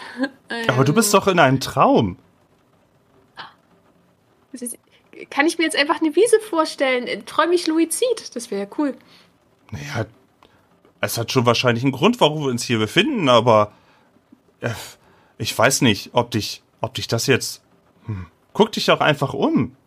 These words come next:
Speaker 2: Ich mein, probier doch einfach mal. Ich bin nur das Unterbewusstsein.
Speaker 1: <laughs> Dann, dann, dann schaue ich mich mal um. Gibt's hier irgendwas, wo ich denke, boah, damit kann man total toll Schabernack treiben?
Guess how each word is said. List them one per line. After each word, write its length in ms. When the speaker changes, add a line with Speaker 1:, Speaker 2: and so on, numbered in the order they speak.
Speaker 2:
Ich 160
mein, 340
probier 320
doch 160
einfach 400
mal. 300
Ich 160
bin 120
nur 100
das 160
Unterbewusstsein. 1000
Speaker 1:
<laughs> 40
Dann, 140
dann, 240
dann 120
schaue 280
ich 100
mich 200
mal 100
um. 360
Gibt's 240
hier 160
irgendwas, 560
wo 40
ich 180
denke, 280
boah, 400
damit 260
kann 140
man 80
total 600
toll 320
Schabernack 640
treiben? 500